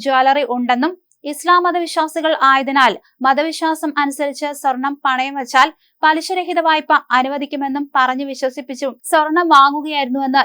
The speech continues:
ഇവർ പരാതിയിൽ പറയുന്നു. ഇവർ പറഞ്ഞ സ്ഥലത്തെത്തിയപ്പോൾ പി ടി പി മുഹമ്മദ് അഷ്റഫ്, ഇയാളുടെ ഭാര്യ കായക്കൂൽ ആയിഷ, എം ടി പി സലാം, ഇയാളുടെ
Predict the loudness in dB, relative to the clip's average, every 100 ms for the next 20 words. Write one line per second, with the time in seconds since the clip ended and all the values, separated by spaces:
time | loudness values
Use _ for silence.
0 | 0 -6 -2 0 4 4 2 -4 0 0
1 | 0 -2 -6 -8 _ _ 4 4 6 2
2 | 2 -2 0 0 2 -2 0 -2 2 0
3 | 0 -4 -8 -8 -6 -6 -6 -4 -4 -4
4 | -2 -2 -4 -4 -4 -2 -2 0 0 0
5 | -2 2 2 4 2 2 _ _ 2 2
6 | 0 -6 -2 4 4 4 0 -2 -2 -4
7 | -8 -6 -8 -6 -4 2 4 4 2 -2
8 | -2 0